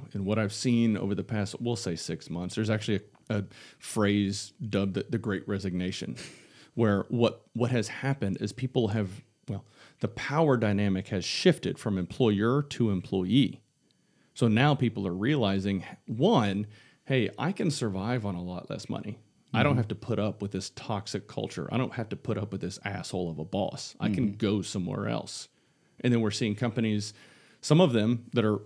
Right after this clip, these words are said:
Speaker 1: requiring people to come back into the office full time. You gotta come into the office five days a week and you gotta wear a mask. Oh, well, some people don't wanna do that.
Speaker 2: Mm-hmm.
Speaker 1: They'd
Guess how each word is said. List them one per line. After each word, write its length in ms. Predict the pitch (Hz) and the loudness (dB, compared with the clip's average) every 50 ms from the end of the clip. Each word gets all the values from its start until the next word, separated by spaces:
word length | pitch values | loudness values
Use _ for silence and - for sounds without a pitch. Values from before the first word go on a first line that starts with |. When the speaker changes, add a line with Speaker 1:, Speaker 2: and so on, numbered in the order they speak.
| - _ | -6 _
Speaker 1:
requiring 400 | - 117 113 - - 135 127 117 | -4 -4 -2 2 4 4 4 4
people 220 | 101 117 110 98 98 | 4 2 0 0 -2
to 60 | - | -2
come 180 | - 120 107 | -2 0 0
back 240 | 98 104 107 110 - | 2 0 0 0 0
into 100 | 117 113 | -2 0
the 120 | 107 131 139 | 0 0 -2
office 480 | 143 190 220 - - 95 - - - - | -2 -2 -2 -2 -2 -2 -2 -4 -8 -12
full 220 | - - 117 95 | -4 -2 -2 -2
time. 360 | - - - - - - - - _ - | -2 -4 -6 -8 -6 -10 -12 -12 _ -6
You 100 | 107 107 | -2 0
gotta 160 | 113 110 107 | 0 0 2
come 180 | 110 131 120 | 2 2 4
into 140 | 117 117 113 | 4 4 4
the 120 | 107 117 110 | 4 4 4
office 260 | 110 107 98 98 - | 4 2 0 -4 -2
five 240 | - 117 113 110 104 | 0 0 0 2 2
days 180 | 110 110 104 | 0 0 0
a 60 | 104 | 0
week 240 | 101 107 104 98 - | 0 0 0 0 0
and 80 | 98 95 | -2 -2
you 40 | 92 | 0
gotta 140 | 101 98 | -2 -2
wear 160 | 95 95 98 95 | -2 -2 -2 -2
a 60 | 95 | 0
mask. 400 | 98 101 95 85 65 - - - - - - | 0 -2 -2 -4 -6 -8 -12 -12 -14 -10 -8
Oh, 160 | 117 185 226 | -6 -4 -4
well, 200 | 180 143 160 175 | -4 -4 -4 -4
some 200 | 156 - 190 170 | -2 -2 -2 -2
people 200 | 175 170 160 160 | -2 -2 0 0
don't 140 | 143 156 151 | 0 0 0
wanna 180 | 104 165 165 160 | 0 0 0 2
do 200 | 165 220 220 147 | 2 2 2 2
that. 220 | 98 85 - - - _ _ _ _ - | 0 -2 -4 -10 -18 _ _ _ _ 0
Speaker 2:
Mm-hmm. 300 | 117 104 92 101 107 110 107 - _ _ _ _ - | 0 2 2 0 -2 -4 -6 -12 _ _ _ _ 2
Speaker 1:
They'd 280 | 107 123 143 139 123 | 4 6 6 4 2